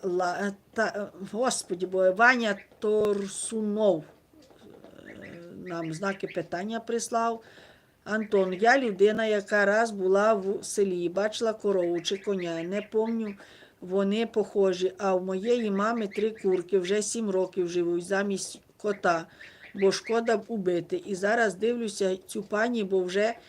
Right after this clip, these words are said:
той YouTube знає щось, щось, бо дякую. Давайте я вам ще покажу гусеня. Дивіться, яке гуся в нас є,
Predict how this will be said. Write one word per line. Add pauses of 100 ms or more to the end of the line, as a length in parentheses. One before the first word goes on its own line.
(280)
той
YouTube
знає
щось, (520)
щось, (200)
бо (1160)
дякую. (1040)
Давайте
я
вам
ще
покажу
гусеня. (4000)
Дивіться,
яке
гуся
в
нас
є,